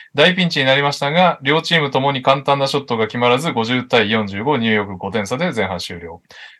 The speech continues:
ただ、第二クォーターの後半からミッチェルのショットが決まり始め、えー、後半に向けて戦々恐々な気持ちが芽生え始める。第三クォーターの前半はニューヨークのミスが続き、残り八分十七秒、ミッチェルのスリーポイントで同点。しかし、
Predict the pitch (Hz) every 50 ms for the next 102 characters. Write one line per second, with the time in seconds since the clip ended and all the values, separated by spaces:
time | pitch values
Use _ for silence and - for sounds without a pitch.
0 | _ - 180 175 165 170 170 170 165 - _ _ - 147 208 214 214 214 - 220
1 | 196 170 143 120 110 113 120 117 117 113 113 110 120 117 131 127 123 156 196 -
2 | - - 139 120 113 110 - 110 95 - - 101 101 98 95 - 117 117 120 120
3 | 120 117 123 117 113 110 101 110 127 127 127 _ _ _ - - _ _ _ -
4 | - 107 104 98 98 - - 208 214 208 196 190 180 165 160 151 147 135 131 151
5 | 156 156 151 160 147 143 139 147 139 135 139 135 139 160 175 - 160 147 143 -
6 | 175 190 208 139 104 98 92 90 87 85 92 87 90 87 85 82 - _ _ _
7 | _ _ _ _ _ _ - _ _ _ - - 143 202 226 214 208 202 - 208
8 | 185 170 151 131 120 113 123 120 117 120 117 131 160 175 143 139 143 139 135 127
9 | 120 107 101 104 135 131 - 113 98 90 - 101 107 110 - 147 117 110 120 147
10 | 147 139 135 143 131 - 123 110 120 143 175 185 185 165 135 110 98 90 110 123
11 | 147 151 - - 135 120 117 113 - 139 139 135 131 - - - - - 160 175
12 | 175 175 165 147 165 170 175 135 110 107 107 - 104 101 98 - - 202 170 -
13 | - -